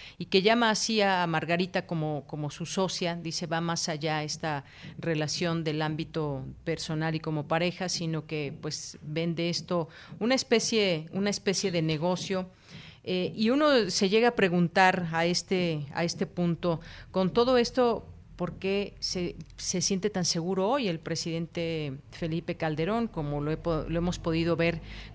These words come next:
como en qué tono escribe, por ejemplo, en su Twitter o algunas pocas declaraciones que llega a dar? Y sobre todo, to-, sobre todo ahora también esta,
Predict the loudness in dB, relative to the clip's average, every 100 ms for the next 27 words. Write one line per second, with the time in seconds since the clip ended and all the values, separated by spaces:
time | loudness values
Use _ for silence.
0 | -6 -2 0 0 0 2 2 2 4 4
1 | 4 2 2 2 4 4 2 0 -2 -2
2 | -4 -2 -2 -2 -2 -6 -2 0 0 2
3 | 2 2 2 0 0 -2 -2 -4 -4 -2
4 | -2 -2 -4 -2 -2 -2 -2 -2 -2 -4
5 | -4 -2 0 0 -2 -6 -18 -8 -2 4
6 | 6 6 4 -6 -12 -4 2 4 4 6
7 | 6 8 6 4 2 -2 0 0 2 4
8 | 4 4 4 2 2 2 0 2 2 2